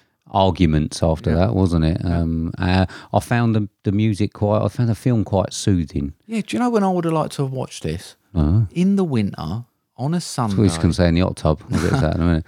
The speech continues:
Speaker 2: <laughs> No, but in, in the winter, you've just been out, maybe had a walk, and you've had a Sunday roast and you get a glass of wine.
Speaker 1: Right.
Speaker 2: Just a lazy Sunday afternoon film.
Speaker 1: <laughs> Uh-huh, yeah.
Speaker 2: You know what I mean?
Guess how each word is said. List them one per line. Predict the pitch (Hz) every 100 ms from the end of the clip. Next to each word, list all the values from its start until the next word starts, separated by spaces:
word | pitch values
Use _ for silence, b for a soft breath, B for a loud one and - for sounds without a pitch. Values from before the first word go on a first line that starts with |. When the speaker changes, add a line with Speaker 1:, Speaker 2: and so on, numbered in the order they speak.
| -
Speaker 2:
<laughs> | 147
No, | 135
but | 127 139 -
in, | 190 202
in | 208 214
the | 170
winter, | 131 107 - 107 - - _ _
you've | 135 135
just | 190 -
been | 151 120
out, | 101 113 - _ _ 143
maybe | 143
had | 147 147
a |
walk, | 123 98 98 _ -
and | 123
you've |
had | 123 123
a |
Sunday | - 139 127 127
roast | 110 104 -
and | 110
you | 110
get | 113
a |
glass | - 120 113 -
of |
wine. | 110 110 90 87 -
Speaker 1:
Right. | 101 92 95 85 -
Speaker 2:
Just | 156 147
a | 151
lazy | 147 147 139 147
Sunday | - 143 135
afternoon | 131 127 - 135 123
film. | - 87 82 -
Speaker 1:
<laughs> |
Uh-huh, | 101 107 95
yeah. | 107 104 -
Speaker 2:
You |
know | 143 151
what | 143 123
I |
mean? | 127